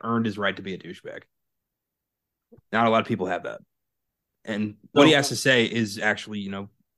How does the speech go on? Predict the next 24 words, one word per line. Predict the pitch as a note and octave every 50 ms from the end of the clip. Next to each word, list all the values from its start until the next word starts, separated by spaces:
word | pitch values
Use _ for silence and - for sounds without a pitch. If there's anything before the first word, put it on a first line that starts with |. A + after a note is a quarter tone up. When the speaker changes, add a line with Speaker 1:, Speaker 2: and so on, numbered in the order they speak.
| _ _ _ -
Speaker 1:
good | - C3+ F3 -
shit. | - - C3+ A#2+ - - - _ -
Makes | G#2+ A2+ A2+
a | - A2+
lot | A2+ A2+
of | A2 A2
sense. | - C3 G#2+ - - _ _ _ _ _ _ _ _ _ _ _ _ _ _ _ _
Speaker 2:
Yeah, | - C3+ D#3 C3 -
to | - -
me, | B2+ C3 D#3+ F3+ E3
he's, | E3 D#3 C3
like, | C3+ B2+ A#2+ A2 - _ _
the, | - A2+ A2 G#2+ G#2 G2+
uh, | F#2+ F#2 F2 E2+ D#2+ F2+ G#2+ - _ _ _ _ _ _ _ _ _ _ _ _ _ _ _ _ _ _ _
the | - A#2 G2 G#2 B2 A2
good | F#2+ G2 G#2+ A2+ A#2 A2 G#2
side | - - - G#2 G#2 G#2 G2+ G2 F#2+ F#2 F2+ - _ _ _ _ _ _ _ _ _ -
to, | - A#2+ A2+ G#2+ G#2 G2 G2 G2 F#2+ G2 F#2+ F#2+ - _ _ -
uh, | G2 F#2+ F#2 F#2 F#2 F2+ F2 F2 - -
the | - G#2+
comic | - - - G#2 G#2 G#2 G2+ G2+
book | G#2+ G#2 G2+ -
guy's | - G2 G2 F#2+ F#2 F#2 F#2 F#2+ F#2 -
fucking | - - G#2+ G2 - - G2 G2 F#2 F2+ F#2 G2